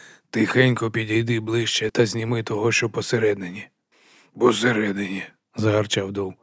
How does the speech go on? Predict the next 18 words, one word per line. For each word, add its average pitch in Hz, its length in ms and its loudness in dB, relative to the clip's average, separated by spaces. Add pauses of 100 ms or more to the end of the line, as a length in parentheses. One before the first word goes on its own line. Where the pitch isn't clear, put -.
(200)
«йому 117 320 0
капець». - 600 -4 (600)
«Один 131 360 4
залишається 127 640 4
тобі, 131 320 2
мовчуне». 107 580 -6 (640)
Мовчун 113 440 2
кивнув, 117 440 0
не 117 120 2
підводячи 113 580 0
очей 117 400 2 (300)
і 120 100 0
протираючи 117 640 4
лука 113 240 -4
ганчіркою. 101 600 -6 (920)
«Усе 123 340 6
чисто, 127 380 6
хлопці. 104 480 -4